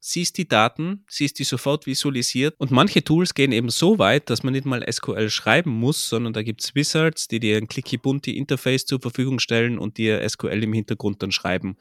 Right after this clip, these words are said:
und du da wirklich visuell mit den Daten arbeiten kannst und, und reintauchen kannst. Also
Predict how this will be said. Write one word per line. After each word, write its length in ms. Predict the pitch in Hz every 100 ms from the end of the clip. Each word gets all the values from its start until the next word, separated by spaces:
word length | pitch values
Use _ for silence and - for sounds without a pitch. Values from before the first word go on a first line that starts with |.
| - -
und 180 | 98
du 100 | 107
da 220 | 104 101 107
wirklich 460 | 107 113 110 - _ _
visuell 680 | 123 139 135 113 120 131 131 _ -
mit 200 | 120 120
den 100 | 117
Daten 340 | 101 104 -
arbeiten 440 | - 101 120 113 107
kannst 400 | - 104 107 -
und, 200 | 101 95 - -
und 240 | - 104
reintauchen 560 | 98 107 104 95 98 92
kannst. 340 | - 92 -
Also 340 | - 98 98